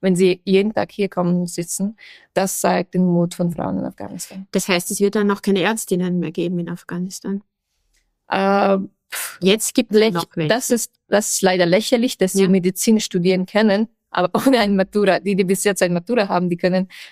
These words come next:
Speaker 1: Medizin studieren. Äh, und sie brauchen Ärztinnen, aber die Frau,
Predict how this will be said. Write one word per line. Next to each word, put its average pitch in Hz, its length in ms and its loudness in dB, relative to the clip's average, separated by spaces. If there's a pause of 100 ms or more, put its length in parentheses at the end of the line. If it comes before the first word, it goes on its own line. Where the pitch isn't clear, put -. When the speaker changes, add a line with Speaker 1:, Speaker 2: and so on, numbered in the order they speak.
Speaker 1:
Medizin 190 400 0
studieren. 180 560 0 (420)
Äh, 185 260 -2
und 196 180 2
sie 180 100 2
brauchen 185 460 0
Ärztinnen, 269 800 0 (340)
aber 185 280 0
die 175 200 -2
Frau, 196 380 -2